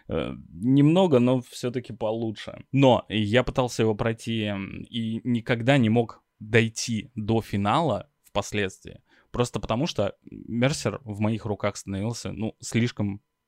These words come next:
сильным. То есть, м, прокачка персонажа, она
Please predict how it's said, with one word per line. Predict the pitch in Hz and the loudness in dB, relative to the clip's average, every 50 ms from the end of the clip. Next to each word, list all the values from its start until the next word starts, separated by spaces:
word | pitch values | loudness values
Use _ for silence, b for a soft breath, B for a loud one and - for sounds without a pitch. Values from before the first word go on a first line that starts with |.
| _ _ _ _ | _ _ _ _
сильным. | - - - - 110 101 101 95 95 98 | -10 -8 -4 -2 0 0 0 -2 -4 -6
То | - - | -4 -4
есть, | 104 101 - - _ - - | -4 -4 -4 -12 _ -16 -12
м, | 90 107 104 104 107 107 104 - - | -10 -8 -6 -6 -6 -6 -8 -8 -6
прокачка | - 107 - - 131 123 - - 104 | -6 -6 0 0 0 0 0 -6 -6
персонажа, | - 110 - - 113 123 156 190 196 - 113 101 101 - | -6 -6 -6 -4 -2 -2 0 0 -2 -2 -4 -6 -6 -6
она | - 101 101 110 113 113 107 104 101 | -6 -6 -4 -4 -4 -4 -4 -4 -6